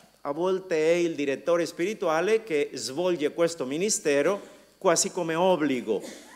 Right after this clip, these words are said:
A volte nei seminari purtroppo siamo caduti in questo, i seminaristi come obbligo seguono la direzione spirituale e c'è un direttore spirituale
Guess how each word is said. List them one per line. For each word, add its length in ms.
A 120
volte 360
nei 180
seminari 720
purtroppo 840
siamo 300
caduti 440
in 120
questo, 480
i 160
seminaristi 920
come 320
obbligo 760
seguono 540
la 100
direzione 480
spirituale 960
e 140
c'è 480
un 180
direttore 480
spirituale 720